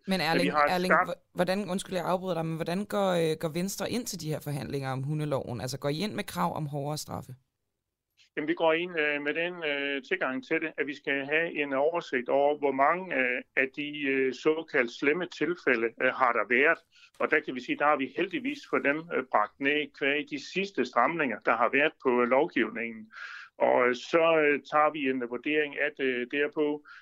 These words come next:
Speaker 2: Men, øh, vi kan med glæde konstatere, at langt, langt de fleste har styr på deres, øh, hund. Og så kigger vi specifikt, øh, på, hvor mange konkrete,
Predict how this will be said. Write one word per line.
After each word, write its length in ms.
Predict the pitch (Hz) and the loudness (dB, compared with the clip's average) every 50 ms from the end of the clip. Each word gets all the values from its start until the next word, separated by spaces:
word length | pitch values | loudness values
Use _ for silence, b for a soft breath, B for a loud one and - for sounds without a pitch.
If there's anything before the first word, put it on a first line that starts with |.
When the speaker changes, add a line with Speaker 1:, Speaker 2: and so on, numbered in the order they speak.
| B _ | B _
Speaker 2:
Men, 280 | 131 131 127 123 127 127 | 0 0 0 0 0 -2
øh, 420 | 123 123 127 123 120 135 135 - | -2 -2 -2 -4 -6 -8 -8 -8
vi 80 | 139 135 | -8 -6
kan 160 | 131 135 120 | -4 -2 -2
med 120 | 117 117 | -2 0
glæde 220 | - 151 170 208 214 | 2 4 4 4 4
konstatere, 680 | - 175 147 131 - 151 - - - 156 156 160 156 - - | 2 0 0 0 -2 -4 -6 -2 0 2 2 2 2 0 0
at 140 | - 131 127 - | -2 -2 -2 0
langt, 320 | 139 139 147 160 165 156 - | 0 2 2 2 2 2 2
langt 280 | 147 139 147 147 143 - | 2 2 2 0 -4 -8
de 100 | 139 131 - | -8 -6 -2
fleste 360 | - 151 156 156 - - 131 | 0 0 0 0 -2 -6 -6
har 140 | 120 127 113 | -4 -4 -4
styr 340 | - - - 143 139 143 135 135 | -4 -4 -2 0 2 2 2 2
på 60 | - | 2
deres, 380 | 123 131 123 123 123 123 - - | 2 4 2 2 0 -2 -2 0
øh, 240 | 127 117 123 120 123 | 0 2 2 2 0
hund. 180 | 147 151 151 | -2 -2 -2
Og 80 | 139 127 | -2 -2
så 120 | - 180 175 - | 0 -2 -2 0
kigger 200 | 220 214 202 - | 2 2 2 2
vi 120 | 143 139 | 2 -2
specifikt, 680 | 135 - - 135 131 - 135 131 - 180 - - _ - | -4 -4 -4 -4 -4 -4 -6 -4 -2 -2 -4 0 _ 0
øh, 80 | 139 135 | 0 2
på, 300 | 147 156 156 151 123 B B B B B B B B | 4 4 4 2 0 B B B B B B B B
hvor 100 | - 151 | 2 4
mange 220 | 139 143 156 175 | 6 6 4 4
konkrete, 680 | 185 - 147 131 120 - - 151 147 156 156 156 135 127 | 0 -2 -4 -4 -2 0 4 4 4 4 4 0 -2 -2